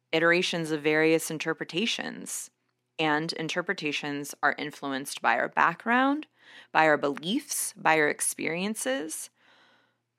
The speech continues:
And all interpretations seek to combine ourselves and our beliefs with a source,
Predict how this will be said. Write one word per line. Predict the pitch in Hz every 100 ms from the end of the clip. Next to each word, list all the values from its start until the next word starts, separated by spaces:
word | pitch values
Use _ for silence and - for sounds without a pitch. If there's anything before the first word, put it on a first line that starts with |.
| _
And | 226 294 247 175 175 - -
all | 180 196
interpretations | 196 185 190 175 - 175 170 165 151 143 -
seek | - - 196 180 -
to | -
combine | 175 185 156 - 151 156 156 147 170 262 - _ _ -
ourselves | 175 269 - 151 143 147 - -
and | 156 -
our | 170 208
beliefs | 233 147 135 143 - - - - - _ -
with | 156 196 - 170
a |
source, | 160 - - - - - - -